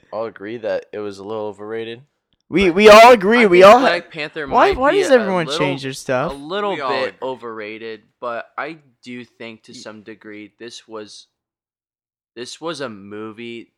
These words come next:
Speaker 3: that was very inclusive, and it did something never seen before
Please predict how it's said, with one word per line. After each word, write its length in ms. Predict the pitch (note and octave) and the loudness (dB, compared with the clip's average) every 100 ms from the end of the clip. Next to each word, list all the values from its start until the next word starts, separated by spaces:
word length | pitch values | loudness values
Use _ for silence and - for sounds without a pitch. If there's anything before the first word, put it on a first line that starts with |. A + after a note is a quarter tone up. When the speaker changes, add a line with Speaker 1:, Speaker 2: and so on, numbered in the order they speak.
| _ _ _ - | _ _ _ -12
Speaker 3:
that 160 | B2 | -10
was 200 | A#2+ A#2 | -10 -14
very 440 | - G#2+ G#2 A2+ G#2+ | -16 -16 -14 -14 -18
inclusive, 800 | G#2 G#2+ - A2 A2 C3+ C3+ C3+ _ _ _ _ _ _ _ _ | -20 -20 -18 -18 -16 -14 -14 -16 _ _ _ _ _ _ _ _
and 280 | A#2 A2+ G#2 - _ _ _ _ _ _ _ | -12 -12 -14 -20 _ _ _ _ _ _ _
it 240 | A#2+ A2 | -18 -16
did 200 | A#2+ C3 | -14 -16
something 340 | C3+ B2+ A#2+ A2+ | -14 -16 -16 -16
never 260 | A2 G2+ | -16 -16
seen 300 | G2+ - G2+ | -20 -20 -20
before 640 | G2 F#2 _ G2 F#2+ F2+ | -20 -20 _ -16 -14 -16